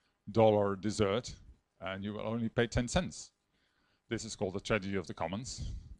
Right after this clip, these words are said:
and everyone has this incentive, so the final bill will be much higher than anyone would like, but unfortunately, no one can do anything about it. So what's the alternative?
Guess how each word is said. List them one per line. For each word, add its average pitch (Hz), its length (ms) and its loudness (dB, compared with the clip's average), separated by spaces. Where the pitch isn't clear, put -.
and 120 240 0
everyone 135 440 6
has 117 200 2
this 113 180 -6
incentive, 110 560 -8
so 120 240 4
the 113 300 2
final 156 360 4
bill 101 260 0
will 110 160 0
be 110 200 0
much 123 220 0
higher 101 280 2
than 101 220 -6
anyone 110 340 2
would 101 120 2
like, 101 300 2
but - 180 -8
unfortunately, 110 600 -4
no 117 140 2
one 107 240 -2
can 104 140 -6
do 101 320 -4
anything 110 320 -4
about 104 260 2
it. 76 80 -12
So 180 140 2
what's 165 160 4
the 170 80 6
alternative? 151 540 4